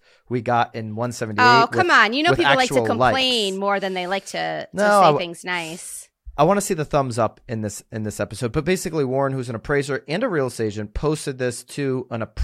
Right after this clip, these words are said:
Speaker 1: a private appraisal Facebook group.
Speaker 2: Right.
Speaker 1: And so they kinda went viral in that, in that Facebook group, so to speak. A-, and that's where we got all those dislikes from. They were all from appraisals. But, you know, I, I really,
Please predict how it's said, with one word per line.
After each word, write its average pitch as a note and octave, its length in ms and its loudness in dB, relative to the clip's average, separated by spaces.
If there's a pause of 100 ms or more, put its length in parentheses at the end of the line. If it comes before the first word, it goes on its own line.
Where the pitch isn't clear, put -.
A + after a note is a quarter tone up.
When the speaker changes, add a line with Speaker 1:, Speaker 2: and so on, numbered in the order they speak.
(100)
Speaker 1:
a B2 80 -10
private B2+ 500 0
appraisal A2+ 840 -4
Facebook G#2+ 460 -6
group. G2+ 320 -8 (300)
Speaker 2:
Right. C3 120 -8
Speaker 1:
And A2+ 160 -4
so B2+ 200 -4
they A#2 80 -4
kinda C3 240 -4
went A#2 260 -6 (420)
viral A#2 540 0
in A2+ 60 -6
that, G#2+ 240 -4
in B2 80 -10
that G#2 180 -4
Facebook A2+ 380 -4
group, A2 240 -4
so A2+ 160 -4
to G2+ 60 -6
speak. G#2+ 400 -8 (380)
A-, - 60 -8
and G#2 240 -6
that's A2 160 -6
where A2+ 80 0
we G#2+ 80 -2
got G#2+ 160 -2
all G#2 80 0
those G2 240 -4 (240)
dislikes A2 460 -2
from. G#2 160 -8
They G#2 80 -4
were A2+ 80 0
all B2+ 100 2
from A2+ 140 -10
appraisals. G2 500 -8
But, B2+ 180 -4 (460)
you D#3+ 100 -8
know, D#3 80 0
I, B2 440 -6
I F3 40 -6
really, E3 420 -4